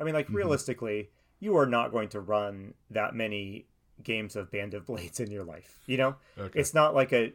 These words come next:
Speaker 1: a generic game like D and D that you can pull up, you know, when you're, whenever you're in the mood. You know, it's, it's something, it's got a, a fairly prescripted, you know, approach to it.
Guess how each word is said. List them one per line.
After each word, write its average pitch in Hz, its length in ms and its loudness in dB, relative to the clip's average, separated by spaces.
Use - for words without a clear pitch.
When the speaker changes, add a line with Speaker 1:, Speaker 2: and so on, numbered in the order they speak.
Speaker 1:
a 117 120 0
generic 120 420 0
game 120 200 2
like 104 180 -2
D 110 120 -4
and 104 140 -6
D 110 160 -4
that 92 180 -8
you 101 100 -8
can 92 300 -10
pull 98 200 -2
up, 95 240 -8
you 110 160 -4
know, 95 140 -4
when 98 180 -6
you're, 98 340 -4
whenever 107 300 0
you're 98 180 -4
in 90 60 -6
the 90 100 -8
mood. 85 340 -8
You 110 140 0
know, 101 140 0
it's, - 300 -8
it's 113 160 -6
something, 123 340 2
it's 113 140 0
got 113 180 4
a, 113 80 0
a 127 60 -6
fairly 123 400 6
prescripted, 117 880 -2
you 113 140 -4
know, 104 80 -2
approach 143 600 -2
to 135 120 0
it. 123 240 0